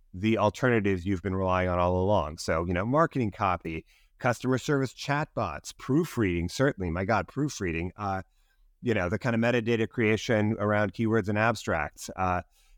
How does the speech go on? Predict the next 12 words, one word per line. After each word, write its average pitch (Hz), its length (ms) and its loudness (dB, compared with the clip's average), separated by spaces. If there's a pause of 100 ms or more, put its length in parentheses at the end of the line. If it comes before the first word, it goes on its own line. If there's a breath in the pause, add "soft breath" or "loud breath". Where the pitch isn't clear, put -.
uh, 98 200 0 (120)
also 117 480 0
usage 120 420 2
and 123 140 0
sales 123 360 2
analysis. 92 600 0
I 95 80 2
think 98 240 -4
you 101 160 0
could, 90 220 -4
you 98 140 -2
could, 92 180 -8